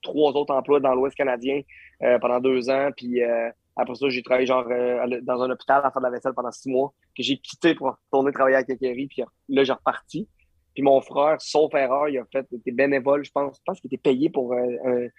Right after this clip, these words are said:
une semaine à faire des Legos à Québec. Une affaire d'événement de Lego. Puis, sauf erreur, faut que je lui demande, là, qu'il revienne, mais il a pas, il a pas fait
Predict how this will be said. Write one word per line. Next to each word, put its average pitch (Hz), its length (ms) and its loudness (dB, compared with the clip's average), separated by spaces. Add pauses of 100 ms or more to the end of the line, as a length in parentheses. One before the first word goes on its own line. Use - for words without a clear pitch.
(140)
une 135 120 2
semaine 143 300 4
à 139 100 4
faire 139 160 2
des 131 100 2
Legos 127 420 2
à 127 40 -4
Québec. 131 260 -6 (520)
Une 131 120 2
affaire 147 200 2
d'événement 139 360 0
de 143 80 -4
Lego. 139 340 -2 (400)
Puis, 139 260 -10 (400)
sauf 160 240 -4
erreur, 143 220 -2
faut 147 80 -6
que 147 60 -4
je 147 60 -8
lui 147 80 -2
demande, 175 200 2
là, 170 120 -4
qu'il 139 120 -10
revienne, 160 280 0
mais 139 140 -4
il 135 60 0
a 135 40 -2
pas, 156 120 -4 (180)
il 147 80 -2
a 135 60 2
pas 160 140 -2
fait 180 120 -2